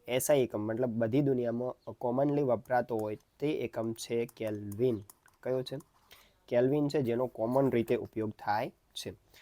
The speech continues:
તો હવે આપણે, અ, સેલ્સિયસથી કેલ્વિનની અંદર તાપમાન કઈ રીતના ફેરવવું તે જોઈશું. શું શીખવાનું છે? સેલ્સિયસથી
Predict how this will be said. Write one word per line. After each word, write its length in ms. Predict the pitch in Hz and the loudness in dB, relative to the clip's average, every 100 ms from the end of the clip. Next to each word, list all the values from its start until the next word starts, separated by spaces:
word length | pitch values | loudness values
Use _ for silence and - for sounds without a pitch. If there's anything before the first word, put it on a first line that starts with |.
| _ _ - | _ _ -8
તો 160 | 110 | -6
હવે 220 | - 131 151 | 0 4 4
આપણે, 360 | 107 104 95 _ _ _ - | 2 -2 -8 _ _ _ -2
અ, 240 | 107 107 | 0 0
સેલ્સિયસથી 840 | - 120 131 151 175 - - 135 | 0 2 2 4 0 0 -2 0
કેલ્વિનની 680 | 139 120 113 107 156 151 151 | 0 2 2 4 4 4 2
અંદર 280 | 110 107 113 | 0 0 -2
તાપમાન 400 | 104 101 104 104 | -2 -4 -6 -8
કઈ 180 | 107 107 | -4 -4
રીતના 240 | 101 104 | -4 -8
ફેરવવું 520 | 101 101 98 95 113 - 131 | -10 -10 -8 -8 -10 -10 -4
તે 120 | 110 | -2
જોઈશું. 400 | 95 92 - - _ _ _ _ _ _ _ _ _ _ _ _ _ _ _ _ _ _ _ _ _ _ _ - | -2 -10 -14 -20 _ _ _ _ _ _ _ _ _ _ _ _ _ _ _ _ _ _ _ _ _ _ _ -10
શું 100 | 120 | -8
શીખવાનું 480 | - 113 117 117 123 | -6 -2 0 0 -4
છે? 160 | 151 202 _ _ _ _ _ _ - _ _ _ - _ _ _ _ _ - - - | -8 -14 _ _ _ _ _ _ -20 _ _ _ -20 _ _ _ _ _ -16 -12 -4
સેલ્સિયસથી 3500 | 117 120 117 - - 127 131 131 135 139 - - - - - - - - - - - - - - - - - - - - 117 113 113 | 0 0 -2 -8 -4 0 2 2 0 -2 -6 -8 -8 -8 -10 -12 -12 -12 -12 -14 -14 -16 -16 -20 -20 -20 -20 -20 -20 -8 -4 -4 -4